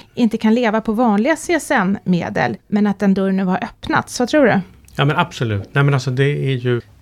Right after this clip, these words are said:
Speaker 2: eh, en enorm skillnad i hur mycket bidrag du får i det här omställningsstudiestödet relativt det vanliga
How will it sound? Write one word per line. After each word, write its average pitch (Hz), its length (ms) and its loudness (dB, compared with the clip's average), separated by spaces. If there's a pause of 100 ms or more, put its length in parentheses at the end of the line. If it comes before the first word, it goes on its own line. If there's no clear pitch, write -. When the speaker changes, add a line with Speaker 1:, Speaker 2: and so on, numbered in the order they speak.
Speaker 2:
eh, 107 320 -10
en 123 100 -4
enorm 135 600 4
skillnad 113 640 0
i 104 360 -2
hur 104 180 -2
mycket 104 640 -4 (360)
bidrag 120 840 2
du 113 120 0
får 92 500 -6
i 104 100 -2
det 98 80 0
här 95 260 -4
omställningsstudiestödet 104 1600 0
relativt 101 680 -4
det 104 100 -2
vanliga 107 760 2